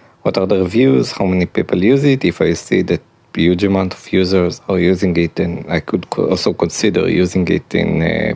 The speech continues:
production. So this was a brief session about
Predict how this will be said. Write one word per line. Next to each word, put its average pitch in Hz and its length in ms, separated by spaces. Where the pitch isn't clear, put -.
production. 76 560
So - 100
this - 260
was 143 400
a - 80
brief 113 440
session - 500
about 95 400